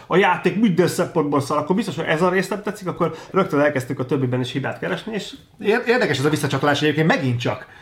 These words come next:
Speaker 2: Az, hogy ez a játék minden szempontból szar. Ilyen cikket is olvastunk.
Speaker 1: Igen.
Speaker 2: Ö, a Metacritiken valami,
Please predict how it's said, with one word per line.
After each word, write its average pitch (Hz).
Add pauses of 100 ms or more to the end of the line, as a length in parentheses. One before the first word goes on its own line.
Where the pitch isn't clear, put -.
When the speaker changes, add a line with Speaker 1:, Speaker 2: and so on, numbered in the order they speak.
(160)
Speaker 2:
Az, 202
hogy 190
ez 139
a -
játék 180
minden 151
szempontból 131
szar. 123
Ilyen 220
cikket 147
is 127
olvastunk. 127
Speaker 1:
Igen. 135
Speaker 2:
Ö, 156
a 151
Metacritiken 170
valami, 165